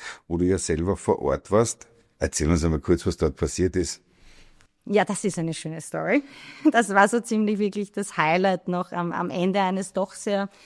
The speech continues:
Speaker 2: sagen wir, herausfordernden Jahres. Ähm, und diese Geschichte mit dem Jordan Schlansky ist natürlich auch ein super Beispiel,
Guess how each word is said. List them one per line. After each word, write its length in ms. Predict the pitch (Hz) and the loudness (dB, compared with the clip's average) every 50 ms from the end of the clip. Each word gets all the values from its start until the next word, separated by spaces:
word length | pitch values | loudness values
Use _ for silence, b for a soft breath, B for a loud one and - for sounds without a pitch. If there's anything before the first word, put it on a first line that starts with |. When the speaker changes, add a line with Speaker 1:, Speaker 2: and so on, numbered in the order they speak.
| b b b | b b b
Speaker 2:
sagen 340 | b - 190 202 208 202 190 | b -2 0 0 2 2 2
wir, 340 | 208 202 190 196 196 196 180 180 | 2 4 4 4 4 2 0 0
herausfordernden 880 | 180 170 151 151 180 175 - - - 175 170 165 175 170 160 - 170 165 | -2 0 2 2 0 0 -2 -4 -4 -4 -2 -2 -2 -4 -2 -2 -4 -4
Jahres. 680 | 151 147 135 131 139 - - 214 277 359 349 - - b b b b b b b b b b | -4 -4 -6 -6 -6 -6 -4 -4 -4 -4 -6 -8 -12 b b b b b b b b b b
Ähm, 800 | - 214 208 208 202 208 208 208 214 214 214 214 214 226 220 196 - - _ _ - | 4 6 8 8 8 6 4 4 4 4 4 4 4 4 2 0 -4 -10 _ _ 0
und 320 | 226 233 226 - - - | 0 0 0 -2 -6 -6
diese 200 | 180 240 196 233 | -6 -4 -4 -4
Geschichte 420 | 180 226 - - 254 240 - - 247 | -4 -4 -4 -4 -4 -4 -2 0 2
mit 240 | 220 208 196 - - | 2 2 0 2 2
dem 240 | 196 190 185 180 - | 2 2 2 0 0
Jordan 280 | - 175 170 180 180 | 0 0 0 0 0
Schlansky 640 | - - 156 156 160 185 - - - 220 214 196 196 - | 0 -2 -2 -2 -2 -2 -4 -2 0 0 0 0 0 -2
ist 180 | - 175 180 180 | -4 -4 -2 -2
natürlich 420 | 202 190 - 190 170 185 175 - | -2 -2 -2 -2 -4 -4 -4 -4
auch 180 | 147 147 170 - | -4 -4 -4 -2
ein 140 | 160 185 190 | -2 -4 -4
super 340 | - - - 240 - 226 180 | -4 -6 -6 -2 -2 -2 0
Beispiel, 720 | 165 151 123 127 170 - - - 202 196 190 190 190 | 0 -2 -2 -2 -4 -6 -4 -2 0 0 2 2 0